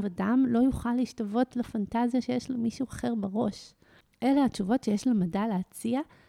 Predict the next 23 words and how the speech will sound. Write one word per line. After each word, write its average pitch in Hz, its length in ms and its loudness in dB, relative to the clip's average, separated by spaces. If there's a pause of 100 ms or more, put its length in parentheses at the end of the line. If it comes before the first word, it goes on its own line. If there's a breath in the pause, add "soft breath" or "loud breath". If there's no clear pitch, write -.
(160 soft breath)
לגבי 208 360 0
בגידות. - 640 -8 (200)
איך 226 200 -2
הן 254 80 2
מתרחשות, - 800 -4
מה 196 160 4
מוביל 254 480 2
אותן, 339 300 0 (160)
ומה 226 360 2
הם 320 180 6
אבני 220 280 4
הדרך 214 580 -2
המובילים 196 760 4 (600 soft breath)
להשתלשלות 233 840 0
האירועים 262 460 4
שבסופה 226 680 -2 (220)
נראה 254 240 2
בגידה. 262 320 -2 (640 soft breath)
אז 220 220 -2 (160)
הדבר 233 240 2
הראשון 247 440 4 (100)
הם 202 120 2
סודות. - 540 -8